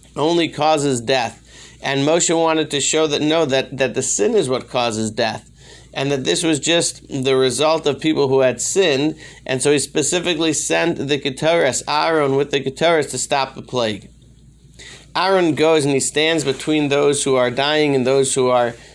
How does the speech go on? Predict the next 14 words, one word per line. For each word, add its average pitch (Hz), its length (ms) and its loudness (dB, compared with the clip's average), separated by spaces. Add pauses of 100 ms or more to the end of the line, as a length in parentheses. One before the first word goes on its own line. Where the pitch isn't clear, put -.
(140)
not 143 240 0
yet 139 240 0
dead, 139 200 0
and 131 140 0
he 139 100 -2
successfully 156 640 -2
stops 151 440 -2
the 143 100 -6
plague. 131 560 -2 (1700)
There's 139 180 0
fourteen 165 540 0
thousand 151 460 0
seven 143 400 0
hundred 127 520 -2